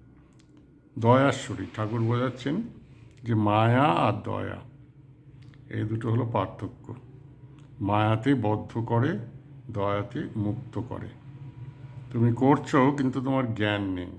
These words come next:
সেটাই করতে হবে যে ঈশ্বর আমাকে করাচ্ছে, সেই জ্ঞানে করতে হবে যে আমি কেউ নই, আমি কর্তা নই,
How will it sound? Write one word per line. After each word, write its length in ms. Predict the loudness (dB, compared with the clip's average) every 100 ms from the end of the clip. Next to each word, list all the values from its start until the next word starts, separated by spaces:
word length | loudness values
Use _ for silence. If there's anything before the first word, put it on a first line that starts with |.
| -18 _ _ _ _ _ _ _
সেটাই 360 | -12 -4 -2 -2
করতে 360 | 0 -4 -2 -2
হবে 300 | -2 -2 -2
যে 300 | -2 -2 -6 -16 -12 -8
ঈশ্বর 400 | -6 -2 2 4
আমাকে 340 | 4 0 -4
করাচ্ছে, 440 | -2 -2 -4 -10 -12
সেই 220 | -6 -2
জ্ঞানে 340 | 0 0 0 -4
করতে 300 | -10 -12 -14
হবে 200 | -14 -14 -20 -20 _ -18 -8
যে 100 | -2
আমি 260 | 0 0 0
কেউ 200 | 0 4
নই, 320 | 4 2 -2 -6 -8
আমি 200 | -6 -6
কর্তা 420 | -8 -12 -8 -6
নই, 280 | -4 -4